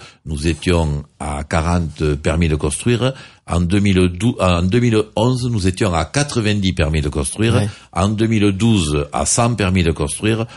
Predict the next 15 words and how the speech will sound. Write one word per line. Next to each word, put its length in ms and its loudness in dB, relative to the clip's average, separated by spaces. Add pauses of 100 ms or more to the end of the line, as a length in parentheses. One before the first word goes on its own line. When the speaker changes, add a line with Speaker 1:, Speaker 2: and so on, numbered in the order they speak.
Speaker 1:
Là, 220 2
on 100 2
redescend 500 2
Speaker 2:
Il 60 2
Speaker 1:
un 40 2
Speaker 2:
reste 160 2
Speaker 1:
petit 80 0
Speaker 2:
du 60 2
Speaker 1:
peu. 60 4
Speaker 2:
foncier 480 2
ou 80 0
Speaker 1:
Il 140 4
reste 320 2
du 100 -4
foncier, 540 -2